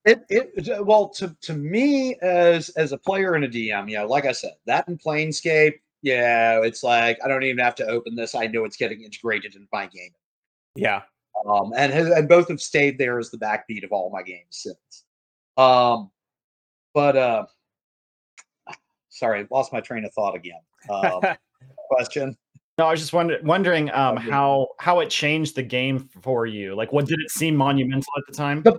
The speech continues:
Speaker 1: the big, the big thing about it, really, the two, the two big things were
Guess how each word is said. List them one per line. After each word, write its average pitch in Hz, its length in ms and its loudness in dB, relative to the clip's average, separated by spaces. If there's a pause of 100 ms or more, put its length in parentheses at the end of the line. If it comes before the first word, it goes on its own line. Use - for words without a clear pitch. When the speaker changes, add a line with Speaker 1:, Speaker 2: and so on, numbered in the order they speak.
Speaker 1:
the 175 120 -2 (100)
big, 285 320 0 (160)
the 151 320 -2
big 233 300 4
thing 156 320 0
about 98 360 0
it, 90 140 -10 (1400)
really, 208 480 4
the 170 100 -6
two, 214 220 -2
the 135 160 -6
two 233 220 -2
big 190 240 2
things 127 500 -2
were 113 400 -2